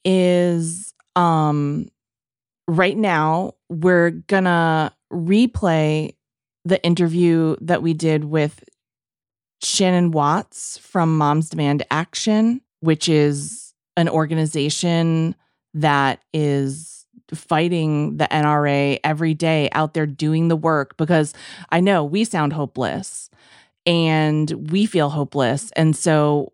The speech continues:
I can imagine that you feel hopeless. So we're gonna replay that interview with Shannon Watts,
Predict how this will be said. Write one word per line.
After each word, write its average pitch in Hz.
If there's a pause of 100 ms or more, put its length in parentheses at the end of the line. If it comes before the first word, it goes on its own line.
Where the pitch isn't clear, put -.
I 156
can 175
imagine 151
that 135 (120)
you 156
feel 143
hopeless. 139 (400)
So 165
we're 170
gonna 208
replay 180 (840)
that 180
interview 185
with 170
Shannon 160
Watts, -